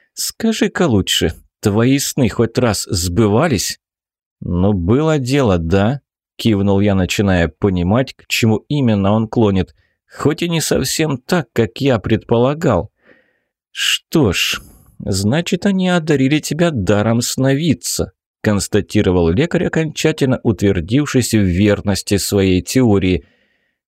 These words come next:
«Предвосхищая следующий твой вопрос, да, это неизлечимо. Настойки из дурманных и сонных трав тут не помогут,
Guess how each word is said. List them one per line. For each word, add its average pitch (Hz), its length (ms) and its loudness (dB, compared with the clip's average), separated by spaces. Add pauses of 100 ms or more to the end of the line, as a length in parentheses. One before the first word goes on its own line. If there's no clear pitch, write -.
(120)
«Предвосхищая 165 800 0
следующий 151 560 0
твой 135 260 2
вопрос, 135 540 0
да, 127 480 0 (540)
это 214 340 0
неизлечимо. 139 1000 0 (360)
Настойки 117 640 0
из 101 220 -2
дурманных 107 640 0
и 107 60 2
сонных 101 640 0
трав 113 360 -2
тут 139 240 -2
не 147 120 0
помогут, 156 580 0